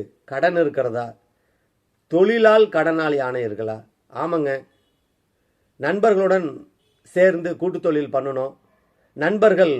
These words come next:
எங்களை விட்டு விலகி போயிட்டாங்க, கடன் என்னிடத்தில் சேர்ந்து விட்டது என்று சொன்னார். ஜாதக அலங்கார பாடல் எட்நூத்தி நாற்பத்தெட்டு ஒன்றை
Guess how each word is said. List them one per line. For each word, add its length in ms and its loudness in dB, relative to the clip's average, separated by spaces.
எங்களை 280 -2
விட்டு 200 -2
விலகி 240 0
போயிட்டாங்க, 500 -2
கடன் 300 0
என்னிடத்தில் 540 -2
சேர்ந்து 300 -4
விட்டது 300 -6
என்று 220 -8
சொன்னார். 360 -18
ஜாதக 400 2
அலங்கார 400 2
பாடல் 320 0
எட்நூத்தி 460 -2
நாற்பத்தெட்டு 680 -2
ஒன்றை 320 -4